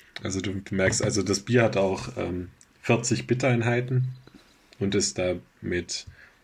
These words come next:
ähm, das bitterste von unseren drei Bieren, die wir verkostet haben. Und auch wenn du dir in Deutschland,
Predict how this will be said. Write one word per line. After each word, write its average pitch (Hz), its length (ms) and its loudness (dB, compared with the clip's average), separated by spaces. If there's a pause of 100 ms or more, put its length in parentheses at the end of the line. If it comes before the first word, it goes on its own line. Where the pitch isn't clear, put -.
(220)
ähm, 87 420 -4 (420)
das - 160 -2
bitterste 123 500 2
von 104 260 -2
unseren 104 340 -2
drei 98 260 0
Bieren, 101 260 -2
die 101 120 0
wir 101 120 -2
verkostet 101 480 -2
haben. 95 320 2
Und 87 160 -2
auch 90 240 0
wenn 90 160 0
du 90 220 0 (840)
dir 98 120 2
in 92 60 2
Deutschland, 95 600 0